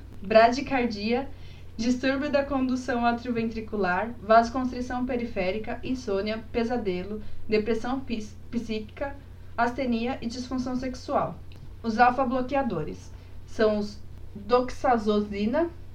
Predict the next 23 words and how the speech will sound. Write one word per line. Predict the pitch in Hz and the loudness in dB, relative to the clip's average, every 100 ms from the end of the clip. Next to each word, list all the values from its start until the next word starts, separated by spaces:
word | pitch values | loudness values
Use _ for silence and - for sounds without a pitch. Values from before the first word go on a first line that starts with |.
| - - - - - | -12 -14 -14 -14 2
prazosina | 233 254 262 226 202 220 277 302 - | 6 6 6 2 2 2 0 -2 -2
e | 247 | -2
terazosina. | 247 - 247 269 269 269 262 196 170 175 208 - - - - - - - | -2 0 2 2 0 0 0 -2 -2 -2 -4 -6 -8 -10 -10 -10 -10 -4
Ele | 214 233 | -2 2
tem | 254 240 | 4 4
efeito | 247 247 240 | 2 0 0
hipotensor | 269 254 240 247 254 247 233 208 | 0 0 2 2 2 2 2 0
discreto | 214 302 - 220 196 - 330 - - - - - - | 0 -4 0 2 2 0 -4 -4 -6 -6 -8 -10 -4
e | 247 233 | 2 4
ele, | 226 247 233 - - | 4 0 -2 -6 -2
é, | - 214 196 185 208 - - - | 4 8 8 6 2 -6 -8 -4
se | 247 | -2
for | 254 233 240 | 2 0 4
monoterapia, | 226 220 226 226 226 220 240 | 4 4 2 0 0 0 0
ou | |
seja, | 269 202 185 196 | 2 0 0 -2
só | - 226 214 247 | 0 8 10 8
esse | 254 - | 2 -2
tipo | 247 233 220 | -4 -4 -4
de | 214 | -2
fármaco | - 208 208 202 220 | 0 2 2 -2 -2
sendo | 214 196 | -2 -4
us-, | 214 - | -4 -6